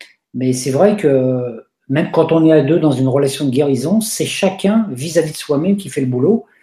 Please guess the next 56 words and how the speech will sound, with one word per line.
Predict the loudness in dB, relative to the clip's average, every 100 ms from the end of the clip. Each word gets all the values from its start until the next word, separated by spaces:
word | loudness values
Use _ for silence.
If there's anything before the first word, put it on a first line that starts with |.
| _ _ _
parce | -4
que | -2
tant | 2 4
qu'on | 4
ne |
s'est | 4 2
pas | 4
réunifié | 4 4 2 -2 -4
soi-même, | -2 -2 0 0 -2 -4 _ _ _ _ _ _ _ _ -8
on | -2
peut | -2 2
pas, | 2 2 -4 -18 _
on | -10
peut | -6
pas | -6
se | -4
réunifier | -2 -2 -4 -8
avec | -8
l'autre. | -10 -12 -18 _ _ _ _ _ _ _ -18
C'est | -10 -8
imp-, | -8 -8 -10
c'est, | -10 -4 -4
c'est, | -4 -8 -8
c'est | -6
complètement | -4 -4 -2 0 0
impossible. | 0 -2 2 0 -2 -14 -4
Donc, | 0 2
euh, | 2 2 -2 -8 -4
il |
y |
a | 0
des | 2
gens, | 4 4
des | 4
fois, | 0
qui | -2 -4
disent, | -4 -4 -4
qui | -4 -2
me | -2
disent, « | -2 -4 -2 -2 -2
Ah, | 2 2
j'aime | 4 4 2
l'humanité, | 0 0 -2 -6 -4 -4 -4
j'aime | -4 -4 -2
les | -4 -2
humains », | 0 4 2
et | 0
puis | 0
on | 0
voit, | 2
c'est | 0 -2
des |
gens | -2 -2
qui | -4
s'aiment | -4 -4 -2
pas. | -6 -6 _